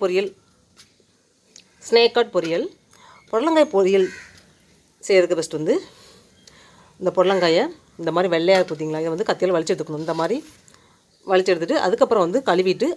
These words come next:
அதுக்கப்புறம் பொடியா கட் பண்ணிக்கலாம். இந்த வேலையெல்லாம் செஞ்சு முடிச்சுட்டு அதுக்கப்புறம் பொ-, இந்த புடலங்காய் பொரியலுக்கு என்னென்ன தேவைன்னு பார்க்கலாம்.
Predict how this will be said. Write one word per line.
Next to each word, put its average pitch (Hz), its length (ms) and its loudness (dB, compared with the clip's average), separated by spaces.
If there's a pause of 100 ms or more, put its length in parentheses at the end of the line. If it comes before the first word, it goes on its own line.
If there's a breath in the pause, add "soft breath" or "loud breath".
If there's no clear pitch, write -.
(120)
அதுக்கப்புறம் 240 380 -2
பொடியா 190 220 2
கட் 170 120 -4
பண்ணிக்கலாம். 170 400 -4 (2250 loud breath)
இந்த 185 180 -4
வேலையெல்லாம் 185 320 4
செஞ்சு 180 200 -6
முடிச்சுட்டு 196 320 -4
அதுக்கப்புறம் 277 440 2
பொ-, 180 180 4
இந்த 170 180 -2
புடலங்காய் 196 340 0
பொரியலுக்கு 170 300 0
என்னென்ன 185 260 -4
தேவைன்னு 175 300 -2
பார்க்கலாம். 170 300 -4